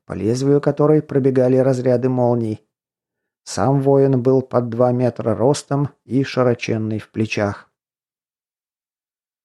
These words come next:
"Ты вроде не нежить, да и существа с тобой странные, не мёртвые в обычном понимании. Живые тоже есть. Кто ты?"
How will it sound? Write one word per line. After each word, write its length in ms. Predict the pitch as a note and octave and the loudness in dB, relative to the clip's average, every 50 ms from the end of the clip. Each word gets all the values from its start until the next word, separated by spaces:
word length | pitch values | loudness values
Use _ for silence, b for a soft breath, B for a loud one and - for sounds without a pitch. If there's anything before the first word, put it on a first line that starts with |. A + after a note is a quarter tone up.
| _ _ _ _ _ _ _ _ _ _ | _ _ _ _ _ _ _ _ _ _
"Ты 220 | - F#2 G#2 B2+ | -6 -2 0 0
вроде 480 | C3+ C#3 C3+ C3+ C#3 C#3+ C#3+ C#3+ D3 C#3 | 2 2 2 4 2 2 2 2 2 2
не 180 | C3 B2+ B2+ A#2 | 2 0 0 -2
нежить, 560 | G#2+ G#2 C3 E3+ G3+ G#3 F#3 C3 - - - _ _ - | -2 0 0 0 2 0 0 -2 -4 -10 -20 _ _ -6
да 160 | - A2 G#2 | -2 -2 -2
и 40 | G2 | -2
существа 680 | - - G#2+ - - - - - - - F2 A#2 E3+ | -2 -6 -10 -8 -8 -8 -8 -10 -8 -4 -2 -2 -2
с 80 | E3+ - | -2 -2
тобой 280 | - G#3 F#3+ G#3 G3 | -2 -2 0 0 0
странные, 600 | E3 - - E3 G3 F3 C3+ A2+ G#2+ G#2+ - - - _ _ _ _ - | 0 -2 -2 -2 0 0 0 -2 -6 -12 -14 -16 -20 _ _ _ _ -12
не 160 | - G#2+ G#2 | -10 -8 -6
мёртвые 640 | G2 G2 A2+ D#3 G3 G#3 G3 - G#3 A3+ F#3+ B2 - - | -4 -2 0 0 0 -2 -2 -2 -2 0 0 0 -2 -4
в 80 | - C#3 | -2 -2
обычном 480 | E3 F3 D#3 C3 - - - A#2+ A#2+ | 0 0 0 -2 -2 -4 -8 -8 -6
понимании. 600 | A2+ - B2 C#3 D3+ D3+ C3 G#2+ F#2+ G2+ G#2 - - _ _ _ _ _ _ _ _ _ _ _ | -4 -2 0 2 2 2 2 0 -2 -8 -12 -14 -16 _ _ _ _ _ _ _ _ _ _ _
Живые 420 | - G2 F#2+ F2+ F2 G#2+ A#2 B2+ | -10 -8 -6 -4 -2 0 2 2
тоже 380 | C3+ C3 - A2 A#2+ B2+ C#3 E3 | 2 0 0 -2 -2 0 0 0
есть. 400 | F3+ F#3+ F3+ C#3+ - - - - _ _ _ _ _ _ | 2 2 0 0 -2 -6 -16 -20 _ _ _ _ _ _
Кто 320 | _ _ - F#2 G2+ D3+ E3 | _ _ -6 -2 -2 0 0
ты?" 260 | - F#3+ D3 G2+ - | 0 -2 -2 -2 -4